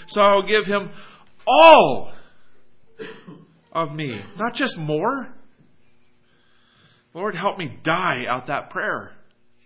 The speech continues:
You know, practically, how does that work out?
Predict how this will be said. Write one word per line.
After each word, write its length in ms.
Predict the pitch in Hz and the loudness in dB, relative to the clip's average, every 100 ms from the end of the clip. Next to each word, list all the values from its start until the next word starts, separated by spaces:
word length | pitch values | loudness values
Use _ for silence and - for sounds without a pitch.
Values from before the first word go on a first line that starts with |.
| _ _ _ _ _ _ _ _ _ _ | _ _ _ _ _ _ _ _ _ _
You 80 | 151 | -14
know, 60 | 143 | -2
practically, 580 | 220 254 - 214 170 - - - _ | 2 2 2 -8 -10 -12 -18 -20 _
how 260 | - 226 262 | -4 0 0
does 160 | 240 | 0
that 180 | 208 185 | -2 -2
work 240 | 190 190 208 | -4 -4 -2
out? 360 | 202 151 - | -2 -4 -8